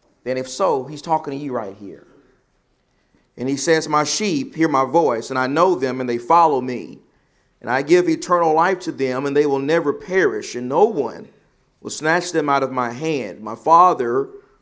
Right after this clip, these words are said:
who has given them to me, is greater than all, and no one is able to snatch them out of the Father's hand."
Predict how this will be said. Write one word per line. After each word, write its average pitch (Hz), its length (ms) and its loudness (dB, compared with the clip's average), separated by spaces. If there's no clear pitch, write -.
who 143 120 0
has 143 140 2
given 165 280 0
them 143 160 -2
to 185 200 -8
me, 147 180 -2
is 123 120 -4
greater 151 300 0
than 175 140 -2
all, 127 420 0
and 131 100 -4
no 143 160 2
one 117 540 -2
is 127 120 -6
able 151 300 2
to 135 60 0
snatch 151 500 -4
them 143 220 -4
out 131 160 0
of 127 80 -4
the 123 80 -6
Father's 127 500 0
hand." 107 460 -14